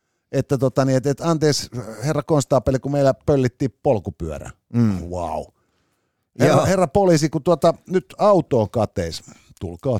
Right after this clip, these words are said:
Speaker 1: tekemään ilmoitus. Ja sit lopulta niinku se, joka sit voi kertoa, että mua puukotetaan, niin ehkä saa sen niinku auton oikeasti pillit päällä paikalle. Niin tota, tää luo niinku ihan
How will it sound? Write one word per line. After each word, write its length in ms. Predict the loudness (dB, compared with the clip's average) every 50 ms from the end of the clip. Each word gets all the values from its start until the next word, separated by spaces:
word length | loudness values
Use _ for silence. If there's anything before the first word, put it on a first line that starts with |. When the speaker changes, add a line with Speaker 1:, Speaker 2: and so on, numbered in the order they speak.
| -4 _
Speaker 1:
tekemään 400 | -8 -6 -4 -4 -4 -4 -4 -6 -8 -10 -10
ilmoitus. 540 | -8 -6 -6 -8 -8 -12 -14 -14 -16 -18 -18 -20 _ _ _ _ _ _ _ _ _ _ _
Ja 120 | -6 -4 -4
sit 180 | -4 -2 0
lopulta 460 | 2 2 2 2 2 0 2 2 2 0
niinku 380 | 0 0 -2 -4 -6 -6 -6 _ _ _ -20 -20 -18 -18 -12 -10
se, 320 | -4 0 0 0 0 0 0
joka 360 | 0 0 0 2 2 0 0
sit 220 | 2 2 0 0 0
voi 140 | 0 0 2
kertoa, 440 | 2 2 2 2 2 -2 -2 -2 -2
että 100 | 0 0
mua 120 | -2 -2 -2
puukotetaan, 920 | -2 -2 0 0 0 0 0 -2 -6 -8 -8 -10 -10 _ -8 -6 -4 -4
niin 120 | -4 -2 -2
ehkä 220 | -2 -2 -2 -2
saa 200 | 0 0 0 2
sen 180 | 2 0 0 0
niinku 240 | -2 -2 -2 0 2
auton 300 | 2 2 0 -2 -2 -2
oikeasti 400 | -2 -2 -2 -4 -4 -4 -4 -6 -4
pillit 320 | -2 -2 -2 -2 -4 -6 -6
päällä 140 | -8 -6 -6
paikalle. 480 | -6 -6 -6 -8 -10 -12 -12 -14 -14 -16 _ _ _ -20 -20 -20 -20 -20 -20 -20 -20 -18 -10
Niin 240 | -6 -4 -4 -4 -2 0
tota, 420 | 0 0 0 _ 2 2 2 2 0 -4 -14 _ _ _ -20 -8 -2
tää 180 | 0 2 2 2
luo 180 | 2 2 0
niinku 240 | 0 -2 -2 -4 -2
ihan 300 | 0 2 2 2 0 -2